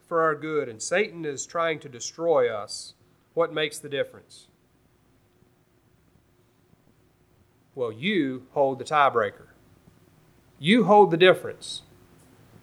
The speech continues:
And we talked about this a little bit in Sunday school, in the men's class.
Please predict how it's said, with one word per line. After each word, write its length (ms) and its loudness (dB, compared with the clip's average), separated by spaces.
And 80 -14
we 60 -6
talked 260 4
about 180 -2
this 200 -4
a 20 -4
little 160 0
bit 140 0
in 40 -12
Sunday 340 0
school, 340 -8
in 80 -6
the 80 -4
men's 260 4
class. 600 -4